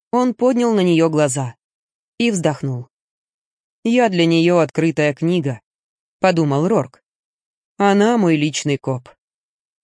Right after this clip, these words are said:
Так же, впрочем, как и она не могла от него ничего скрыть, в том числе и свое беспокойство. «Мне интересно», произнес Рорк.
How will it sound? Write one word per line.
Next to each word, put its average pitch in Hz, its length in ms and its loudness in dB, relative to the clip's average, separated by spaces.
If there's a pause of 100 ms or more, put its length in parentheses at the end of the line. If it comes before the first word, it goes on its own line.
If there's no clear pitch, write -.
(320)
Так 285 220 0
же, 247 100 -2
впрочем, 240 420 -2
как 226 220 -4
и - 20 0
она 247 240 0
не 175 80 0
могла 151 360 0
от 143 100 -6
него 160 200 0
ничего 160 360 -2
скрыть, 220 420 -6 (320)
в - 140 -20
том 254 180 -2
числе 190 320 -2
и 175 40 -2
свое 165 280 0
беспокойство. 131 840 -8 (960)
«Мне 175 360 2
интересно», 165 640 -2 (640)
произнес 160 480 0
Рорк. 180 340 -6